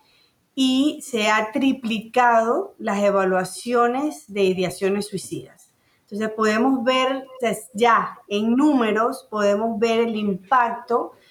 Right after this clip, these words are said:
de la situación en la salud mental. Y, o sea, lo que sí no podemos reconocer específicamente es si es la pandemia o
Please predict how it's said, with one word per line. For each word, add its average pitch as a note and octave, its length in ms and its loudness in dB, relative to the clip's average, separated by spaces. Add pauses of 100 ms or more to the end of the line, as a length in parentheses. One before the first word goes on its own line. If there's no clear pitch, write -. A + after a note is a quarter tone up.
(180)
de G#3 220 -2
la G#3 120 2
situación G#3 800 -2
en G#3+ 140 -2
la G3 100 0
salud F#3+ 320 0
mental. F3+ 440 0 (340)
Y, C#4 260 0
o B3 60 -10
sea, A#3+ 200 2
lo B3 120 2
que C4 80 -4
sí C#4 120 -2
no F4 160 2
podemos E4 360 2
reconocer A3 720 -2
específicamente A#3 1300 0
es A3 160 -8
si A#3+ 540 -2 (320)
es A3 300 0
la G3+ 240 0
pandemia B3+ 680 4 (760)
o A#3+ 480 4